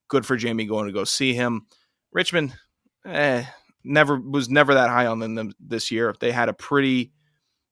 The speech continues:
easy schedule throughout the C A A this season.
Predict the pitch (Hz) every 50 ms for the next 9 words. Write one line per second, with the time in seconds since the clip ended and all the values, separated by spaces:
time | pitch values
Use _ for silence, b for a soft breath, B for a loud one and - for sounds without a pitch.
0 | _ _ _ _ _ _ _ _ _ - 131 131 131 131 131 120 107 117 123 120
1 | 117 107 - - - 117 90 71 - - 113 73 62 - - - _ _ _ _
2 | _ _ _ - - 107 82 78 - - - - - 64 64 69 55 55 - -
3 | - _ _ - - - - - - - - - -